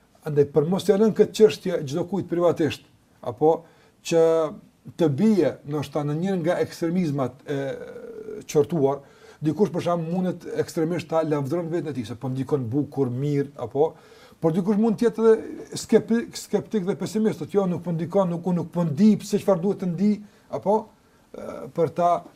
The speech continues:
për ta ofruar një mesatare të natyrshme normale në këtë drejtim, ne do të mundohemi që inshallah në bazë të pikave në vim të shpalosim disa prej shenjave që dietarët i kanë përmend,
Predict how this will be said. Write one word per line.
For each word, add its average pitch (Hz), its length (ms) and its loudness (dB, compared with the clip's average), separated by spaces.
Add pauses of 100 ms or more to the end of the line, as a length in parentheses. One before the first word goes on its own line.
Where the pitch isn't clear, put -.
(440)
për 151 160 2
ta 165 140 2
ofruar 196 440 6
një 165 120 -2
mesatare 160 600 0 (140)
të 160 240 2
natyrshme 143 520 -4
normale 143 540 -2
në 120 80 -10
këtë 151 140 0
drejtim, 180 380 -4
ne 214 140 2 (140)
do 160 120 -10
të 151 40 -8
mundohemi 175 360 -4
që 156 120 -10
inshallah 156 320 -6
në 143 120 -6
bazë 143 200 -4
të 127 80 -10
pikave 143 400 -2
në 139 120 -6
vim 180 220 -2 (380)
të 180 120 0
shpalosim 196 680 2 (340)
disa 170 280 -2
prej 175 140 2
shenjave 147 460 2
që 135 160 -6
dietarët 151 300 0
i 151 60 -4
kanë 160 160 -2
përmend, 165 400 2